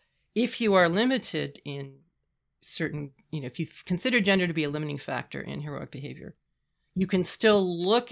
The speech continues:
at women's behavior and say, "This is a heroic act for a woman to undergo." Having strength of will instead of body is a heroic act. Um, persistence is a heroic act.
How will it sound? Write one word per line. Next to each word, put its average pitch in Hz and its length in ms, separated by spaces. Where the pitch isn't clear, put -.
at 147 280
women's 156 340
behavior 156 520
and 143 180
say, 143 360
"This 196 300
is 185 140
a 175 80
heroic 160 460
act 135 240
for - 240
a 139 80
woman 139 240
to - 100
undergo." 143 460
Having 196 320
strength 190 420
of 175 160
will 170 380
instead 143 320
of 143 100
body 165 380
is 160 160
a 165 80
heroic 147 420
act. - 360
Um, 151 220
persistence - 920
is 160 140
a 147 80
heroic 139 340
act. - 320